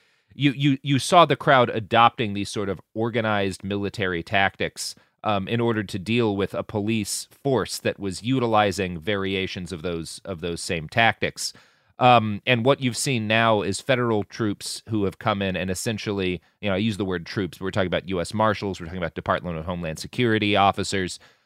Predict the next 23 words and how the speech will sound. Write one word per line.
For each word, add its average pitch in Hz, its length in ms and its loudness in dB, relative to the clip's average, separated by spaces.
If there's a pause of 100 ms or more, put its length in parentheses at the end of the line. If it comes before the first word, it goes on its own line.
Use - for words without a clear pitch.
(120)
um, 98 380 2
but 117 100 0
we're 127 120 2
talking 151 220 4
about 131 160 2
people 117 260 -2
who 104 60 2
are 98 80 2
visually 101 540 2
indistinguishable 87 920 -4
from 87 180 -10
soldiers 104 500 -2
and 90 140 -10
carrying 98 460 0
the 87 80 -8
same 90 280 -2
weaponry 82 540 0
as - 140 -8
soldiers. - 360 -10
So 98 120 -6
they're 101 100 0
not 120 300 2
packing 110 480 2